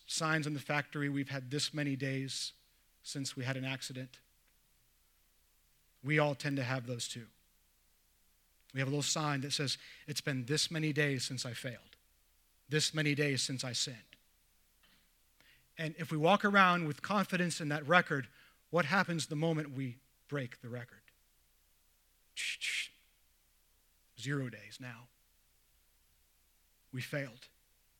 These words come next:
And of course, if a record is what we're always looking at, we're always gonna be looking at the record of others, the poorer records of others.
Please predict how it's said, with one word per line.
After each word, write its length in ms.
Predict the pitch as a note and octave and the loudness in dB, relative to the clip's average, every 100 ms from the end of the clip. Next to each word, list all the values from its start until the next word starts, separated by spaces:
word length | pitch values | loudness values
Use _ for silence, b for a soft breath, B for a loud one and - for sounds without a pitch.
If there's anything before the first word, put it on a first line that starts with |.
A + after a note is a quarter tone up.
| _ _ _ _ _ - B B | _ _ _ _ _ -18 B B
And 60 | D#3+ | -4
of 100 | E3 | 2
course, 220 | F#3 F3 | 4 4
if 140 | E3+ C#3 | 2 0
a 20 | |
record 380 | C#3 G#3+ G3+ D#3 | 4 4 4 0
is 120 | C3 | -2
what 100 | D3 | -4
we're 140 | C3+ | -2
always 200 | C#3 B2 | 0 0
looking 280 | C3 B2 A#2+ | -4 -6 -8
at, 220 | A2+ E3 - _ _ _ _ _ _ _ _ _ _ _ B B B B | -8 -10 -12 _ _ _ _ _ _ _ _ _ _ _ B B B B
we're 100 | D3 | 0
always 240 | D#3 F3+ D#3+ | 4 4 4
gonna 160 | D#3+ | 2
be 100 | D3 | 2
looking 360 | D#3 D#3+ D3+ C#3 | 2 2 2 -2
at 140 | C3+ | -2
the 60 | C3 | -2
record 280 | C#3+ C#3+ A#2+ | -2 -2 -6
of 120 | A#2 | -6
others, 600 | D3+ D#3+ G#2+ G#2+ - - - _ _ _ _ _ _ _ B2+ | -8 -8 -8 -8 -6 -6 -10 _ _ _ _ _ _ _ -16
the 60 | |
poorer 400 | - - F3 C#3+ | -12 0 2 2
records 380 | C3 B2 B2 A2+ | 0 -4 -8 -12
of 100 | A2+ | -14
others. 520 | A2+ A2 A2+ - - | -16 -16 -16 -14 -14